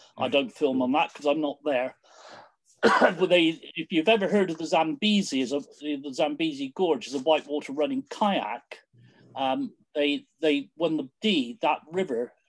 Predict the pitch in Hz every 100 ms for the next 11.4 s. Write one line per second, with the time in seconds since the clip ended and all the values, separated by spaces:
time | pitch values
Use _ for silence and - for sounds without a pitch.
0 | - 143 139 - - 233 151 113 - -
1 | _ _ _ _ 139 139 135 143 143 175
2 | 170 151 - 180 180 160 139 127 123 127
3 | 127 - - - - - 160 156 - -
4 | 123 - 214 202 160 123 117 101 110 -
5 | _ 139 139 127 127 117 143 143 117 107
6 | 107 123 139 _ _ _ _ - 151 -
7 | 156 - 127 - 233 202 147 117 117 131
8 | 139 - 226 - 175 185 - 165 - -
9 | 165 120 - 143 143 127 - - 156 135
10 | 139 135 123 135 - 123 143 117 127 120
11 | 127 147 113 -